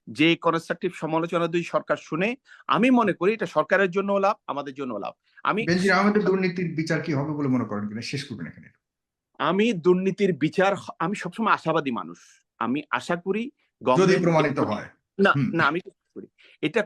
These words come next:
Speaker 1: করবে এবং করতে হবে। কারণ আর না হয় এক বেনজির হয়তো আপনি সামাল দিয়ে ফেলতে পারবেন। কিন্তু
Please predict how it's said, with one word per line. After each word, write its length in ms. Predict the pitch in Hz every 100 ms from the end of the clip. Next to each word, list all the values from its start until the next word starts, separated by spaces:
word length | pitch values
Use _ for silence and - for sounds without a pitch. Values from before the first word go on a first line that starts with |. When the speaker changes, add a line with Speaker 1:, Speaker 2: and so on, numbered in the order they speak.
| -
Speaker 1:
করবে 720 | - 190 175 - - 139 220
এবং 300 | 254 180 208 226
করতে 280 | 226 220 240
হবে। 220 | 175 - _ _ -
কারণ 400 | 147 196 180 254 _ _ _ _ _ -
আর 220 | 135 202
না 180 | 226 190
হয় 320 | 127 147 190 - _ _ -
এক 260 | 185 185
বেনজির 440 | 147 202 208 190 240
হয়তো 260 | 208 190
আপনি 200 | 180 170
সামাল 320 | 165 147 151 156 _ _ - 139
দিয়ে 300 | 147 143 135 -
ফেলতে 200 | 135 117
পারবেন। 340 | 117 107 - - _ _ _ _ _
কিন্তু 200 | 123 135